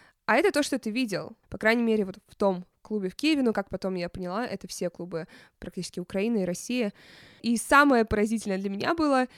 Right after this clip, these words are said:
что никто не умел пользоваться пилоном правильно. То есть все просто его использовали как палку, <laughs> как металлическую палку, на которую можно опереться. Но мой мыслительный процесс был дальнейший таков.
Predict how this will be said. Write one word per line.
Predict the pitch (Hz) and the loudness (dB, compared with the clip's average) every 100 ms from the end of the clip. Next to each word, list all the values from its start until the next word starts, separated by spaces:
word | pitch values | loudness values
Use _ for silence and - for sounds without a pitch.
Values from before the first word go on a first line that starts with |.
| - | -18
что | - - 262 | -6 2 2
никто | 262 - | 4 4
не | 330 320 | 6 6
умел | 254 247 285 277 | 6 4 2 2
пользоваться | 269 254 233 208 214 | 4 4 4 -2 -4
пилоном | 220 262 254 202 | 2 4 4 2
правильно. | 196 180 175 180 | 0 -2 -4 -4
То | 196 | -4
есть | 202 | -4
все | 208 | -4
просто | - 247 - 240 | 2 2 2 -2
его | 214 | -2
использовали | 214 240 311 339 285 | 0 0 2 2 2
как | 262 254 - - _ _ _ _ _ _ - | 0 0 -6 -20 _ _ _ _ _ _ 4
палку, | 208 208 - 190 | 6 4 -2 -6
<laughs> | 220 | -4
как | 220 254 | -4 -2
металлическую | 254 269 269 247 254 - 220 | 2 6 6 4 0 -2 0
палку, | - 359 381 | 4 4 4
на | 302 285 | 0 -2
которую | 294 285 277 | -2 -2 2
можно | 262 262 262 | 4 4 0
опереться. | 233 226 214 202 196 - - - - - - | -2 0 0 2 0 -6 -10 -12 -20 -20 -10
Но | 233 226 | 0 2
мой | 233 254 | 4 2
мыслительный | 247 233 226 - 214 | 2 -2 -4 -4 -4
процесс | 202 196 - 320 | -4 -4 -4 -4
был | 247 220 208 - | -2 -2 -2 -4
дальнейший | 208 208 226 233 226 | -6 -4 -2 -4 -4
таков. | 208 - 170 | -6 -2 -4